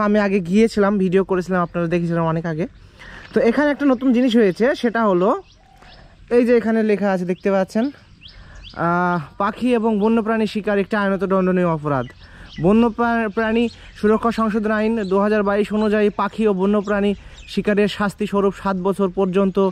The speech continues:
কারাদণ্ড এবং পাঁচ লাখ টাকা পর্যন্ত জরিমানা হতে পারে আদেশ অনুসারে। তো এখানে ফরেস্ট ডিপার্টমেন্ট থেকে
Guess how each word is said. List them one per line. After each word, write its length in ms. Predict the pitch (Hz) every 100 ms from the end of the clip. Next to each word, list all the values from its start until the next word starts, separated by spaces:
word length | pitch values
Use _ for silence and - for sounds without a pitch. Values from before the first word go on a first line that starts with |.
| - - -
কারাদণ্ড 380 | 185 190 190 185
এবং 220 | 180 180
পাঁচ 160 | 185 185
লাখ 120 | 185 -
টাকা 160 | 170 165
পর্যন্ত 380 | 165 160 160 160 160 - - 147
জরিমানা 400 | 170 160 156 151
হতে 220 | 143 143
পারে 240 | 127 117 120 - - - -
আদেশ 240 | - 196 190
অনুসারে। 340 | 180 156 139 123 - - 208 -
তো 60 | 214
এখানে 320 | 254 247 240
ফরেস্ট 340 | 240 220 220 196
ডিপার্টমেন্ট 380 | 226 233 240 240
থেকে 200 | 233